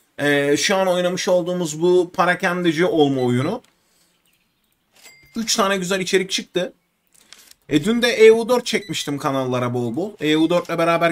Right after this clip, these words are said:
e, sekiz saatlik yayın akışının akşamında bir de Warband falan yapıştırdım. Valla benim keyifler yerinde. Obarey.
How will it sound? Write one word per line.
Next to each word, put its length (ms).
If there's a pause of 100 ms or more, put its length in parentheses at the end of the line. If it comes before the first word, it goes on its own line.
(120)
e, 460 (920)
sekiz 280
saatlik 360
yayın 180
akışının 420
akşamında 560
bir 80
de 40
Warband 460
falan 260
yapıştırdım. 720 (1700)
Valla 260
benim 320 (220)
keyifler 480
yerinde. 560 (2250)
Obarey. 880